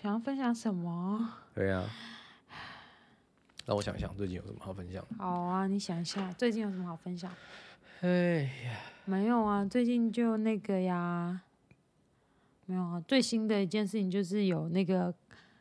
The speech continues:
Speaker 1: 抗那个病毒的那个药出来了嘛。我还有点 shock，哇哦，出来了，可以在家吃药了。
Speaker 2: 已经，F D A 已经紧急核准，
Speaker 1: 已经在投药了吗？
Speaker 2: 已经紧急核准了。
Speaker 1: 真的吗？
Speaker 2: 对啊，所以那个本来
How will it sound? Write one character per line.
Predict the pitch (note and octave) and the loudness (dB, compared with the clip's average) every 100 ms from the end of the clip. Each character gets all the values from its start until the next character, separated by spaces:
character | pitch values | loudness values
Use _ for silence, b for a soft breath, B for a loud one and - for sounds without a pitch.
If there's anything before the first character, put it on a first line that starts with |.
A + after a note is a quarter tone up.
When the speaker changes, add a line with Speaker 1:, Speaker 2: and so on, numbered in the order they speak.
| B B | B B
Speaker 1:
抗 | - - G#3 G3 F#3 | -8 -4 -2 0 0
那 | F#3+ | -2
个 | F3+ F#3 F3 | -2 -4 -4
病 | F3 G#3 F3 | -2 -2 -2
毒 | E3 | -2
的 | E3 | -2
那 | F3 | -2
个 | E3+ | 0
药 | E3 F3 D#3+ C#3+ | 2 2 0 -4
出 | - E3 | -4 -2
来 | D#3+ - - | -2 -6 -14
了 | |
嘛。 | E3 - _ | -16 -16 _
我 | - | 0
还 | F#3+ G3 | 2 4
有 | G3+ G3+ | 6 4
点 | G3+ | 2
shock， | F3 - A3+ - - - | 0 2 2 2 -6 -6
哇 | C4+ G#4 | -4 -2
哦， | B3 D3 C#3 | -2 -4 -8
出 | - - | -8 -2
来 | D4+ G3 | 2 2
了， | F3 F#3+ B B - | 2 -4 B B -10
可 | |
以 | B3+ | -2
在 | D4 | 0
家 | C#4 | 0
吃 | C#4 - C4+ | -2 -2 0
药 | C#4+ A#3 | 2 2
了。 | F3 - E3+ D#3 B B B - | 0 -2 -6 -8 B B B -6
Speaker 2:
已 | B2+ | -4
经 | A#2+ C3+ | -2 -2
，F | B2 A#2 | -2 -4
D | - A#2+ | 2 4
A | G#2+ | 4
已 | |
经 | A2 A2 A2 | 0 -8 -4
紧 | |
急 | A3+ | 0
核 | |
准， | |
Speaker 1:
已 | |
经 | G#3 | 2
在 | B3 | 4
投 | C#4 G3 E3+ | 4 4 4
药 | G3 G#3+ F3 | 4 4 4
了 | F3 | 0
吗？ | D#3+ D#3 | -2 -2
Speaker 2:
已 | |
经 | D#3+ | -2
紧 | D#3 G#2+ | -2 -2
急 | G#2 | -2
核 | G2 F2+ | 0 -2
准 | - - | -4 -10
了。 | b b | b b
Speaker 1:
真 | - D4+ | -6 -2
的 | C#4+ | 4
吗？ | A#3+ A#3+ | 6 6
Speaker 2:
对 | A#3 - | 4 -2
啊， | C#3+ C#3 _ _ _ | -4 -12 _ _ _
所 | - - | -14 -6
以 | C3+ C#3 C#3 _ - | -6 -6 -12 _ -14
那 | E3 | -6
个 | C#3 | -6
本 | B2 | -4
来 | C3 | -6